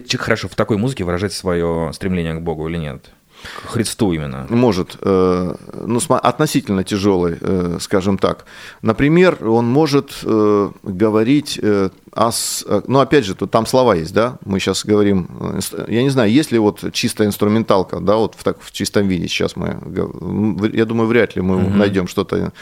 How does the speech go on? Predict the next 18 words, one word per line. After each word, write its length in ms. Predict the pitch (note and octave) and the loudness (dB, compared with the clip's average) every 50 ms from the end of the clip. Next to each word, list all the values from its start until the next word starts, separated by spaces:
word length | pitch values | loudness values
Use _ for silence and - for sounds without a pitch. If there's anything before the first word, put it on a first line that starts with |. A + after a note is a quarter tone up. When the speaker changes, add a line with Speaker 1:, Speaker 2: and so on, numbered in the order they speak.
| - - - | -18 -6 -4
Speaker 2:
Мы 60 | C3 | 0
щас 120 | C#3 D3+ C3+ | 2 2 4
говорим 240 | C3 D3 C#3 C3+ B2+ | 4 4 4 4 2
о 40 | |
словах 340 | A#2+ - C3 C3 B2 F#2 E2 | 2 4 4 4 4 4 2
всё-таки, 340 | - - D#2 - - - - | 0 -6 -8 -8 -8 -8 -2
да? 200 | F#2 G#2 A#2+ C3+ - | 0 0 0 0 -2
Speaker 1:
Ну 120 | C#3 C#3+ | -2 -2
да, 240 | C#3 F#2 G2+ G2 F#2 | 0 2 2 2 4
да, 100 | F2+ F2+ | 4 4
Speaker 2:
Там 140 | - C#3 D3 | 4 4 6
Speaker 1:
да. 40 | D3 | 6
Speaker 2:
есть 200 | C3 G#2+ F2 - | 4 2 2 2
слова, 300 | - F#2+ F#2 F2 E2 D#2+ - | 0 0 0 0 -4 -6 -6
всё, 180 | - - F2+ - E2+ | -6 -6 -4 -4 -2
никуда 300 | F#2+ G2+ F#2+ A2+ G#2+ G#2 | -4 -2 0 0 0 2
не 80 | G2 F#2+ | 0 0
денешься. 400 | F2+ F2+ E2+ E2+ - - - - | -2 -2 -4 -6 -6 -8 -10 -12